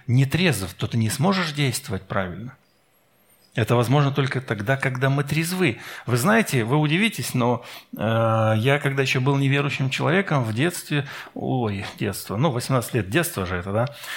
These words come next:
Вот где-то вот в этом возрасте, когда все мои, э, друзья веселились и любили хорошенечко выпить,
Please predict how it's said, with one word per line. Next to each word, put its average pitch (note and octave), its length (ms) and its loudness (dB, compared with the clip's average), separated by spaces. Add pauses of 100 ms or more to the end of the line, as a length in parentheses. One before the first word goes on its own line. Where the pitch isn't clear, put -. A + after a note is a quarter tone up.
(140)
Вот A#2+ 180 0
где-то C#3+ 240 0
вот B2 180 -2
в C#3 60 2
этом C3 240 0
возрасте, C3 640 0 (320)
когда C3 300 2
все E3+ 320 2
мои, D3+ 360 4
э, A#2+ 340 -2
друзья C3 600 2
веселились B2+ 800 0
и A#2+ 40 0
любили B2+ 360 2
хорошенечко B2 640 0
выпить, A2+ 500 0